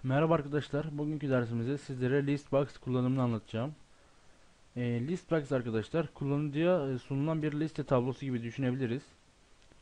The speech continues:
Bu tabloya arkadaşlar kullanıcı istediği değerleri seçerek işlem yapan, e, programları kullanır daha çok. Buraya örnek olarak, e, bir satış listesi düşünürsek işte kalem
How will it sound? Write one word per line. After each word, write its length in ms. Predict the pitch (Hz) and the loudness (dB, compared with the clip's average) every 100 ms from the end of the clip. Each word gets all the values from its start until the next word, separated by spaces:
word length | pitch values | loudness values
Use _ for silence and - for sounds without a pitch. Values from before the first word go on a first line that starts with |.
| - | -6
Bu 140 | 170 | -2
tabloya 540 | 170 139 120 117 151 160 | 4 4 6 4 4 2
arkadaşlar 600 | 127 120 113 110 156 156 | -2 -2 -2 -2 -4 -4
kullanıcı 480 | - 135 131 131 147 | -4 0 0 0 -2
istediği 500 | 139 - 139 139 131 | -4 -6 -2 -2 2
değerleri 360 | 120 113 127 | 4 4 0
seçerek 500 | 135 127 135 131 - | -2 -2 0 0 -2
işlem 340 | 131 - 135 127 | -8 -2 0 0
yapan, 300 | 117 143 160 - - - - - - - | 2 0 -2 -14 -20 -20 -20 -20 -12 -4
e, 140 | 113 | -4
programları 640 | 110 139 135 135 139 135 | 0 0 4 4 4 2
kullanır 380 | 131 120 104 98 | 0 0 -2 0
daha 140 | 101 98 | 0 0
çok. 320 | 143 143 - | -4 -6 -2
Buraya 180 | 143 131 | 0 2
örnek 300 | 127 135 117 | 2 0 0
olarak, 320 | 107 123 143 - - - 113 | 0 0 -2 -10 -20 -14 -8
e, 380 | 110 107 107 104 - - - - - - - - - _ - | -6 -4 -6 -8 -14 -18 -18 -18 -20 -20 -20 -20 -20 _ -10
bir 220 | 135 156 | -2 -2
satış 380 | 127 139 160 147 | 0 -2 0 -2
listesi 320 | 151 - 131 | -2 -2 -4
düşünürsek 640 | 135 127 143 120 131 170 - - - - - - - - - | -4 -2 -4 0 -2 -2 -8 -16 -20 -20 -20 -20 -20 -20 -18
işte 200 | - 117 | -10 -4
kalem 440 | - 113 104 110 | 2 4 2 0